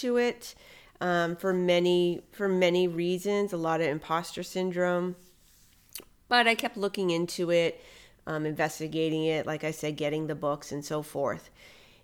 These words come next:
And then I finally decided I was gonna invest in myself. And I thought,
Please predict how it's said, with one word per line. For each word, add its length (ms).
And 680
then 300
I 120
finally 500
decided 500
I 80
was 120
gonna 180
invest 400
in 60
myself. 640
And 580
I 120
thought, 500